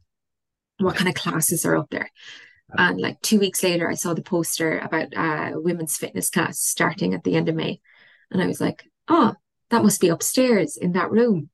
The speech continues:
So I was like, "I'm going to join. I'm gonna make sure that I walk into that room a different person. And more importantly, that I walk out of it a different person as well." Um,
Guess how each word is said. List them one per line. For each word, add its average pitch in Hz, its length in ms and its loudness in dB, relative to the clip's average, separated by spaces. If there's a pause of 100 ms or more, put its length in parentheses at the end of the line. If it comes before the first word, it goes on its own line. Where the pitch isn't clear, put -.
So - 200 -4
I - 20 0
was 170 140 -4
like, 160 180 -6 (140)
"I'm 240 200 2
going 180 140 2
to - 100 -8
join. 165 360 -2 (360)
I'm 190 240 2
gonna 185 420 0
make 190 260 -2
sure 170 260 0
that 165 120 -2
I 175 120 0
walk 170 300 -4
into 185 220 -4
that 190 140 -4
room 170 200 -4
a 160 40 -6
different 170 280 -8
person. 160 420 -4 (500)
And 175 180 6
more 180 180 6
importantly, 165 520 0
that 160 100 0
I 160 80 4
walk 160 220 2 (100)
out 170 220 0
of 165 100 -6
it 156 140 -8 (600)
a 196 60 -2
different 160 320 0
person 156 360 0
as 151 140 -4
well." 165 240 -2 (640)
Um, 156 520 -2